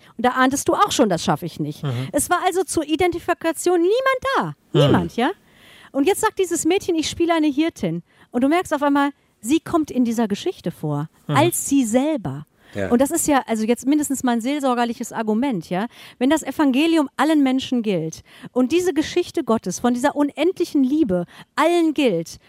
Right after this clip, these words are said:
Speaker 1: dann ist es doch großartig, wenn wir es mit unserer Sprache schaffen, ja, dass Menschen sich angesprochen fühlen und nicht ausgeschlossen. Also, dass Lilia weiß,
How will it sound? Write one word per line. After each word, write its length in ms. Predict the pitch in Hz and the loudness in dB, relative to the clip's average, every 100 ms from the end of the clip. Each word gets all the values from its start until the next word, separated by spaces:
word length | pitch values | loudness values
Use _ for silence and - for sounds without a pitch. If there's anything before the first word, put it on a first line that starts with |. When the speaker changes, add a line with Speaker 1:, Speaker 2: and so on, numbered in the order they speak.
| - | -8
Speaker 1:
dann 140 | 233 294 | -2 -2
ist 80 | 311 | -2
es 100 | - | 0
doch 220 | 294 - | -2 0
großartig, 800 | 240 320 427 - 190 185 196 - | 0 2 0 -2 -2 -2 -2 0
wenn 160 | 262 | 2
wir 80 | 262 | 2
es 100 | 262 | -2
mit 100 | 262 | 0
unserer 280 | 262 220 220 | 0 0 -2
Sprache 460 | - 247 302 - | -2 -4 -4 -4
schaffen, 520 | - - 311 196 170 180 - - - | -4 -4 -6 -6 -8 -10 -16 -20 -4
ja, 300 | 208 233 - _ _ _ _ | 0 0 -2 _ _ _ _
dass 240 | 269 - | -2 2
Menschen 400 | 247 269 330 339 | 2 2 2 0
sich 260 | 320 302 - | 0 -4 -2
angesprochen 500 | 440 392 - 202 208 | 0 0 0 -2 -2
fühlen 200 | - 202 | 0 0
und 80 | 226 | 0
nicht 200 | 285 302 | 0 -2
ausgeschlossen. 680 | 415 - 220 165 160 - 170 | -2 -2 -6 -2 -4 -4 -4
Also, 220 | 226 247 | -2 0
dass 200 | 262 - | 0 0
Lilia 440 | 302 381 359 269 | 0 2 2 2
weiß, 400 | 202 226 349 - | 2 2 0 -4